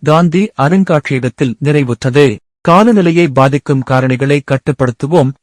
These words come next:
சுற்றுச்சூழலை காப்போம் போன்ற முழக்கங்கள் பேரணியில் ஒலித்தன. பேரணியின் நிறைவில் சுற்றுச்சூழல் பாதுகாப்பு குறித்த உறுதிமொழியை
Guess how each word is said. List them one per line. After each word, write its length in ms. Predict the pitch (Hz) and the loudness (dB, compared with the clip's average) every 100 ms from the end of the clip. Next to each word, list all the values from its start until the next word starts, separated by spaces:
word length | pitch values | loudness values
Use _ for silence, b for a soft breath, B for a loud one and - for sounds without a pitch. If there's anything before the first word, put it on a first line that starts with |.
| _ _ | _ _
சுற்றுச்சூழலை 760 | - 196 - 226 202 165 156 139 | -2 -2 -2 -4 0 0 0 0
காப்போம் 400 | 131 123 151 131 - _ | -2 -2 0 -2 -2 _
போன்ற 400 | 143 165 170 156 | -2 0 0 -2
முழக்கங்கள் 680 | 127 127 143 139 135 151 110 - | -2 -2 -2 -2 0 -2 -2 -2
பேரணியில் 440 | 147 143 127 127 117 | 0 2 0 -2 -4
ஒலித்தன. 540 | 127 123 - 131 139 107 _ _ _ _ _ _ _ _ - | -4 -4 -2 0 0 -2 _ _ _ _ _ _ _ _ 2
பேரணியின் 480 | 175 180 170 160 135 | 4 4 2 0 -2
நிறைவில் 460 | 117 123 135 135 120 b b | -2 -2 0 -2 -4 b b
சுற்றுச்சூழல் 800 | - 175 - 214 - 170 156 165 - | -4 -2 -2 -4 0 0 0 -2 0
பாதுகாப்பு 540 | 123 123 127 123 143 | 0 0 -2 -2 -4
குறித்த 480 | 135 123 117 156 156 - | -4 -4 -2 -2 -2 -2
உறுதிமொழியை 680 | 143 180 160 127 123 131 | -4 -2 0 0 -2 -2